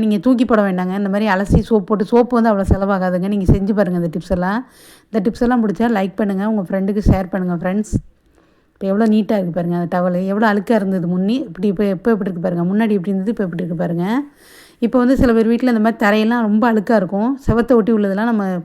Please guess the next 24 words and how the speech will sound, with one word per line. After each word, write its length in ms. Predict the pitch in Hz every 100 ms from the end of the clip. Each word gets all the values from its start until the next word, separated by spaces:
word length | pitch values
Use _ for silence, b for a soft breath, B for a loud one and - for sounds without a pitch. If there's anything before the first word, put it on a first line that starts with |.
| 190
மாப் 200 | 196 220
போட்டோன்னா 300 | 208 190 208 208
போகாது 320 | 202 202 196 180
அவ்வளவா. 340 | 175 175 175 208 285 b b b b b b -
இப்ப 140 | 254 240
இந்த 100 | 233
மாதிரி 140 | 247 262
இருக்க 160 | - 220
டயத்துல 340 | 208 190 202 220 302 294
சோப்பு 260 | 233 240 233
மட்டும் 220 | 214 269 220
எடுத்தா 180 | 185 190
போதுங்க. 220 | 196 180 196
இந்த 80 | 190
மாதிரி 120 | 214 208
மேல் 120 | 214
குளிக்கிற 260 | 214 196 185 214
சோப்பு, 260 | 202 240
இந்த 100 | 233 202
ஸ்க்ரப் 300 | - 196 180
எடுத்துட்டு, 360 | 180 185 165 214 262 b b b b b 214
அந்த 100 | 226
இடத்துல 220 | 220 262 240
நம்ம 120 | 208